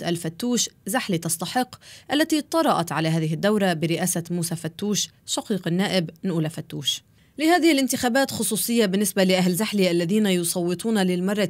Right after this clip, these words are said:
الأولى في غياب الوزير السابق الراحل إليسكاف، الذي لطالما اعتبره الأهالي الأكثر ثقة لتسليمه مفتاح المدينة حتى المتحزبين منهم. اليوم ميريام سكاف قررت أن تكمل مسيرة زوجها، وهي تحاول أن تثبت للأهالي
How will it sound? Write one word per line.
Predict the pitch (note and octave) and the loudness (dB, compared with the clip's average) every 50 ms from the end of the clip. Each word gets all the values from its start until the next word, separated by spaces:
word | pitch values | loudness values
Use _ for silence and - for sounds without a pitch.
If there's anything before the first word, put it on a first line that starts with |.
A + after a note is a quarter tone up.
| - | -2
الأولى | F#3 E3 F#3+ A#3 A3 F#3+ | -2 -2 0 2 2 2
في | E3+ F3 - F3 | 0 0 -2 -2
غياب | F3 F3+ F3+ F#3+ F#3 E3+ | 0 2 2 2 2 2
الوزير | E3+ E3+ E3+ D#3+ D#3 F#3+ F3+ | 2 2 0 2 0 0 0
السابق | F3 E3 - - A3+ G#3+ F#3 F3+ - F#3 | 0 0 0 0 -2 -2 -4 -4 -4 -4
الراحل | F3 F#3+ B3 B3 - - A3 G3 | -2 -2 -2 -2 -2 -2 -2 -2
إليسكاف، | - - E3+ D#3+ D#3+ - - D#3+ D#3+ D#3 - - - _ - - - - - - - | 0 0 0 -2 -2 -4 -6 -6 -6 -6 -8 -14 -18 _ -20 -20 -20 -20 -16 -12 -10
الذي | - D#3 - C#3+ | -10 -8 -8 -10
لطالما | - - E3 - G#3+ G3+ G3 F#3 F3+ | -10 -10 -4 -2 0 0 2 0 0
اعتبره | E3+ E3+ F3 F#3+ G3 A3+ G#3+ G#3 F#3+ | -2 -2 -2 0 0 0 2 2 0
الأهالي | F#3 E3+ E3+ G3 A3 A#3 A#3+ A3+ A3 G3+ F3+ F#3+ | 0 0 0 -2 -2 0 0 0 0 0 2 0
الأكثر | F#3+ - - _ - C#4 - - - G3 F3+ | -2 -2 -4 _ -8 -8 -8 -6 -4 -2 -2
ثقة | E3+ - - C4 - - A3+ G3+ | -2 -4 -6 -10 -4 -2 0 0
لتسليمه | F3+ F3 E3+ F3+ E3+ - - A3+ A3 G#3+ F#3+ F#3 F3+ | 0 0 0 0 -2 0 0 0 2 2 2 2 2
مفتاح | E3+ E3 E3+ - F#3+ F#3 - | 0 -2 -2 -4 -4 -4 -2
المدينة | F3 E3 E3 E3 F3 G#3+ A3+ G#3+ G3 F#3 E3 - - - _ - - | -2 -2 0 0 0 0 2 2 0 0 -2 -4 -10 -20 _ -16 -12
حتى | - - C4+ - - F3 | -8 -8 -8 -4 -4 -2
المتحزبين | E3 E3 D#3+ E3 D#3+ - - D#3+ E3 E3 D#3 C#3+ D3+ D3 D3+ D3 | -2 -2 -2 -4 -6 -6 -6 -6 -4 -4 -4 -2 -2 -2 -2 -4
منهم. | D3+ D3+ D3 D3+ D3+ D3 C#3+ - _ - - - - - - - - | -4 -4 -4 -4 -6 -6 -10 -14 _ -20 -20 -20 -20 -20 -16 -4 0
اليوم | C4 C#4 D#4+ D#4+ D#4+ D#4 C#4 | 2 4 4 4 4 4 4
ميريام | B3+ B3+ A3+ A3 G3+ G3 | 2 2 2 2 0 0
سكاف | F#3+ F#3+ - B3 A#3+ - | -2 -2 -2 -2 -2 -2
قررت | - - A3+ A3+ A3 G3+ F#3 F#3+ F#3 F#3 | -2 -2 -2 0 0 2 2 2 0 0
أن | - F3 F3 | -2 -4 -4
تكمل | E3+ B3 - A3+ G3+ F#3 F3+ E3+ | -4 -4 -2 0 0 0 0 0
مسيرة | E3 E3+ E3+ - G#3+ F#3+ E3+ F3 | 0 0 0 0 0 0 0 -2
زوجها، | E3+ D#3+ F3+ E3 D#3+ - D#3 E3+ D#3+ D#3+ - | -2 0 0 -2 -2 -2 -4 -4 -4 -6 -6
وهي | - - D#3+ D#3+ D#3 | -4 -2 -2 -2 -2
تحاول | D#3+ - E3 - G#3 A3 A3 G#3+ F#3+ F#3+ | -4 -8 -6 -2 0 0 2 2 0 0
أن | F3 F3 E3+ | -2 -2 -4
تثبت | - C4+ - - A3 F#3 F#3+ | -6 -6 -4 -4 -4 -2 -2
للأهالي | F3+ F3 F3 E3 D#3+ E3+ F#3+ A#3 A#3+ A3 G3+ F3 | -2 -2 -2 -2 -2 -2 0 0 0 2 0 0